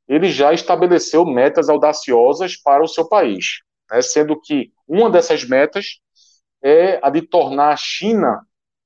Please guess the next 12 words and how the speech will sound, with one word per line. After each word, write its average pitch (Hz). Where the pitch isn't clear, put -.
a 120
número 196
um 165
do 170
mundo 165
até 165
dois 165
mil 139
e 160
quarenta 170
e 190
nove. 120